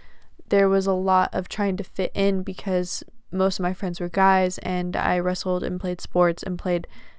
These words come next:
outside with the ball, and we played, like, kickball and stuff like that. And so anyway, as time goes on, I join a public elementary school, and instantly my mom tries to dress me cute, and, like, there's this back and forth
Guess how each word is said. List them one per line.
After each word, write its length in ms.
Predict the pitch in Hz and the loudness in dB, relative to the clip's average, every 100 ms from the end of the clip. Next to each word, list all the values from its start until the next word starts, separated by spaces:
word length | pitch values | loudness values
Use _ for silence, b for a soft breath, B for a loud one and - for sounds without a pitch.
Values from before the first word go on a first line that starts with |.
| B | B
outside 440 | 185 185 180 175 180 - | -2 0 0 0 -2 -8
with 160 | 190 | -6
the 60 | 185 | -2
ball, 520 | 180 180 175 175 190 - | 2 2 4 0 -2 -6
and 460 | 196 185 180 180 180 | -4 -2 -2 -4 -4
we 120 | 180 | -6
played, 260 | - 180 | -4 -4
like, 140 | 180 - | -4 -4
kickball 340 | 190 - - | -6 -4 -6
and 100 | 185 | -6
stuff 200 | - - | -10 -12
like 140 | - - | -10 -6
that. 180 | - - - B B B B - | -6 -6 -16 B B B B -4
And 160 | 214 214 | -2 0
so 140 | 226 | -2
anyway, 440 | 220 254 233 214 214 - - - - - - - - | -2 -2 -2 -2 -2 -6 -10 -12 -12 -14 -14 -14 -6
as 140 | 208 214 | -2 -2
time 240 | 233 254 | 0 0
goes 160 | 240 214 | 2 4
on, 320 | 196 196 196 - | 4 2 0 0
I 160 | 202 | 0
join 640 | 196 196 196 190 185 185 - | 0 -2 -2 -2 -4 -6 -8
a 80 | 202 | -8
public 540 | - 214 214 208 - - - - - | -2 -2 0 -2 -4 -8 -8 -2 0
elementary 460 | 196 196 196 202 | 2 2 -2 -4
school, 460 | - - 185 190 185 B B B B - | -6 0 0 0 -4 B B B B -4
and 520 | 196 196 190 185 185 - | 0 0 0 -4 -8 -4
instantly 420 | 196 - 208 202 | -4 -4 -2 0
my 140 | 196 | 2
mom 220 | 185 185 190 | 2 0 -2
tries 240 | 196 190 | -4 -4
to 60 | 185 | -4
dress 300 | 190 185 196 | -4 -4 -6
me 80 | |
cute, 480 | 190 - 262 247 240 | -6 -2 2 2 2
and, 140 | 196 185 | -2 -2
like, 180 | 180 185 | -4 -2
there's 220 | 180 185 | -4 -4
this 140 | 185 | -8
back 280 | - 185 190 | -4 -4 -2
and 140 | 185 | -2
forth 420 | - 208 196 202 | 0 4 4 4